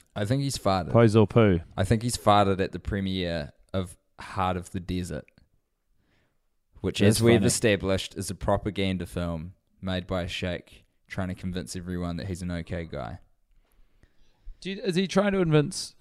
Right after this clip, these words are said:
Speaker 2: convince everyone in the United Arab Emir-, Emirates or everyone sort of, you know, obviously it's made for an American release in America, or do you think he's shooting down the middle and trying to satisfy both parties, and
Speaker 1: I
Speaker 2: in
Speaker 1: think
Speaker 2: doing so maybe not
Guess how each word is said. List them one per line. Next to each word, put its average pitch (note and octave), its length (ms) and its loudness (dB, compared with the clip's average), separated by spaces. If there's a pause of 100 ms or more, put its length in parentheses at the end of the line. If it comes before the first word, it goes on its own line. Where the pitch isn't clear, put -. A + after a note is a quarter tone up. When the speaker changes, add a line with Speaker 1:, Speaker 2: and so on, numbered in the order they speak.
Speaker 2:
convince C#3 580 4 (360)
everyone C#3 240 6
in C3 80 2
the C3 100 2
United B2+ 340 0
Arab A2+ 200 6
Emir-, B2+ 200 -4 (120)
Emirates C#3 380 0
or A#2+ 240 4
everyone A#2 680 2 (300)
sort A#2+ 200 2
of, A2+ 120 0
you B2 80 4
know, G2 320 4
obviously A2 240 0
it's F#2+ 160 -4 (160)
made A2 260 0
for - 80 -2
an A2 60 0
American A2 360 2
release G#2 280 -2
in F#2+ 80 -2
America, G#2 540 -2
or G2 120 -4
do G#2 40 2
you G2+ 40 2
think B2 160 0
he's G#2+ 140 2
shooting C3 220 -2
down G#2+ 120 4
the G#2 60 2
middle G2+ 240 0
and G2 80 2
trying G2+ 160 -4
to F#2+ 60 -4
satisfy G#2 400 -2
both F2+ 280 -4
parties, E2+ 500 -4
and - 160 -2
Speaker 1:
I G2+ 40 6
Speaker 2:
in G2+ 60 4
Speaker 1:
think G2+ 100 4
Speaker 2:
doing G2 80 -2
so F#2+ 180 0
maybe F#2 260 -2
not F#2 280 0